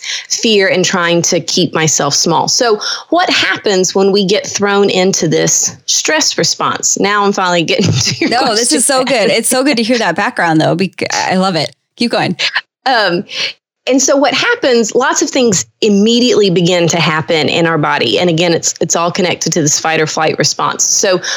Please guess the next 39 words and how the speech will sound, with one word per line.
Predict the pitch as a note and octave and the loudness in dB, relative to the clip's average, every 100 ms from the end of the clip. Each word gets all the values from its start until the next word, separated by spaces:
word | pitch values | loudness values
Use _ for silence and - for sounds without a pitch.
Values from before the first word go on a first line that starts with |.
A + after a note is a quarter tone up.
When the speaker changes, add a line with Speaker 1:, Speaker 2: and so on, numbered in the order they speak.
| - G3 | -6 -2
Speaker 1:
adrenaline | F3 G3 A#3 G3+ C#3 A2 | 0 2 2 0 0 -2
starts | - F#3+ F3 - | -2 0 0 -2
coursing | - - G#3 G3+ - G#3+ G3+ F3+ | -2 0 0 2 2 2 2 0
through | - - F#3 F3+ | -2 0 2 4
your | E3 E3+ | 2 2
veins, | E3 D#3+ D3+ - | 2 0 0 0
right? | F3 - | -2 -2
'Cause | F#3 | -2
you | D#3+ | 0
gotta | E3 D#3 | 0 -2
fight | - E3 | 0 -2
the | - | -2
tiger, | G3+ G#3 A3 B3 | -2 0 2 2
you | F#3+ | 2
gotta | D#3 D#3 | 2 0
run | G3 B3+ | 2 0
from | C4 E3 | 0 -2
the | |
tiger. | D#3 D#3+ D#3 - - - - - - | -2 -2 -2 -2 -4 -4 -4 -4 -2
Um, | G#3 G3 F#3+ F#3 F3 - - | -2 0 0 0 -4 -12 -4
your | F#3+ G#3 G#3 G3+ | 0 2 4 4
breathing | F3+ F3+ A#3+ C4 G3+ F3 D#3 B2 | 2 2 2 4 2 2 2 0
gets | D#3 F3+ - | 0 -2 0
quicker | - A3 D#3+ | 0 0 0
'cause | C3+ E3+ | 0 0
you | E3+ | 2
gotta | F3+ | 2
have | F3 E3+ E3+ | 0 0 0
that | D3+ D#3+ | 0 0
oxygen | F#3 C4 - - D#3 D#3 D3 | 0 -2 0 0 2 2 2
to | G#3+ | 0
fight | - D3+ B2+ | -2 -2 -2
the | F3 | -2
tiger | F3+ F3+ F#3+ G#3+ | 0 2 2 4
or | |
run | A#3 D#4 | 4 4
from | C#4 F3+ | 2 2
the | D#3 | 0
tiger. | - D3+ D#3 - | 0 -2 -2 -4